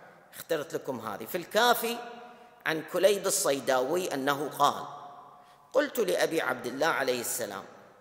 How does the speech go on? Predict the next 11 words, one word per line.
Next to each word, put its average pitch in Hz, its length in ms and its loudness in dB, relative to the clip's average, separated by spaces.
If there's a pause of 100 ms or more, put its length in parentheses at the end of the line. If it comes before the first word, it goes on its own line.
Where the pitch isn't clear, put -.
(1600)
'ادعو 160 360 -2
الله 139 400 0
عز 123 340 -2
وجل، 131 500 -4 (600)
ادعو 127 280 -6
الله 127 380 -2
عز 120 340 -4
وجل 123 680 -2
لي 165 300 -6 (520)
في - 100 -14
الرزق 127 480 -2